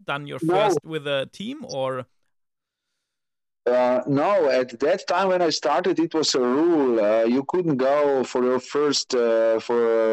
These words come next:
Speaker 2: uh, as a rookie, you couldn't go, you're not allowed to go, uh, alone without the team. Uh, you had
Speaker 1: Ah,
Speaker 2: to go
Speaker 1: okay.
Speaker 2: first with the team.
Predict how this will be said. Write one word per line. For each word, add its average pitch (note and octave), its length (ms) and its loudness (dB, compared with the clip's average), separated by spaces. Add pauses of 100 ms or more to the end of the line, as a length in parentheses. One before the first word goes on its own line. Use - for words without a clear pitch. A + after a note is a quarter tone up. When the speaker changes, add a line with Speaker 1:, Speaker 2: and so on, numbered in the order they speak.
(160)
Speaker 2:
uh, - 20 2
as A#2+ 140 0
a A#2 60 0
rookie, D3 300 0
you C3+ 100 0
couldn't D3 220 0
go, C3 460 2
you're C#3 420 2
not D3+ 220 -2
allowed C3+ 340 0
to - 180 -4
go, B2 460 2
uh, A#2 340 2 (500)
alone B2 400 0 (100)
without A#2 320 0
the A2 60 -2
team. A2 340 -4 (400)
Uh, A2+ 60 2
you A#2+ 160 2
had B2+ 160 -4
Speaker 1:
Ah, - 40 -6
Speaker 2:
to - 80 -2
go B2 180 0
Speaker 1:
okay. A#2 100 -4
Speaker 2:
first B2+ 260 -2
with A#2 120 0
the A2 180 0
team. D3+ 180 2